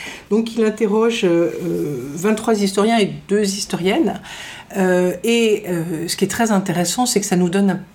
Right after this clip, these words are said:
panorama d'une très grande variété, hein, de, euh, Marcel Bernos, hein, euh, Marc Venard, des catholiques, des protestants.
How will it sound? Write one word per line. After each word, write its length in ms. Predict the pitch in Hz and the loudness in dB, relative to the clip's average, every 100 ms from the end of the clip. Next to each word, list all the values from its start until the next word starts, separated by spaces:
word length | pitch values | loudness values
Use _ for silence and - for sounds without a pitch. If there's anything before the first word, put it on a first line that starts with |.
| - | -2
panorama 440 | 165 170 160 165 180 | 0 2 2 2 2
d'une 160 | 156 | 0
très 280 | 151 - 196 | -4 -2 -2
grande 280 | 190 196 196 | 0 0 0
variété, 680 | 190 151 160 170 185 185 160 | 0 -2 -2 0 0 0 0
hein, 180 | 156 160 | -4 0
de, 100 | 175 | 2
euh, 540 | 185 165 160 160 147 | 2 0 -4 -6 -6
Marcel 440 | 151 143 - 175 151 | -4 -4 -2 -2 -2
Bernos, 540 | 147 - 180 190 - | -2 2 2 2 -2
hein, 60 | 165 180 | -8 -6
euh, 260 | 156 123 160 | -6 -6 -2
Marc 240 | 175 165 | -2 0
Venard, 260 | 165 175 202 | 2 4 4
des 100 | - | 2
catholiques, 460 | 147 139 165 196 196 | -2 -2 2 2 4
des 80 | |
protestants. 720 | 165 - 120 - - 208 220 | 0 -4 -10 -8 -2 2 2